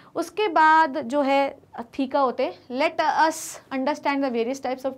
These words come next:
tissue in their organization। हमको अभी थीका में वेरियस टाइप टिश्यूज के ऑर्गेनाइजेशन देखने हैं। Bilobed nature of an anther is very distinct। The transverse section of anther, देखो ध्यान से,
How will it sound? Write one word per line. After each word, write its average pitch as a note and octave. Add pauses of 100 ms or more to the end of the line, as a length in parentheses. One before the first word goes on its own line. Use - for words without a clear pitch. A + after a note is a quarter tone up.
tissue C#4+
in B3+
their A#3
organization। G#3 (540)
हमको D4
अभी B3+
थीका B3
में D4
वेरियस A#3
टाइप G#3
टिश्यूज G3+
के D#4 (280)
ऑर्गेनाइजेशन G3
देखने G#3+
हैं। F#3
Bilobed E4+
nature D4
of C4+
an B3
anther D4+ (140)
is A#3+
very B3
distinct। B3 (420)
The A#3+ (100)
transverse E4
section D#4
of F4+
anther, G3+
देखो C4
ध्यान G#3+
से, F3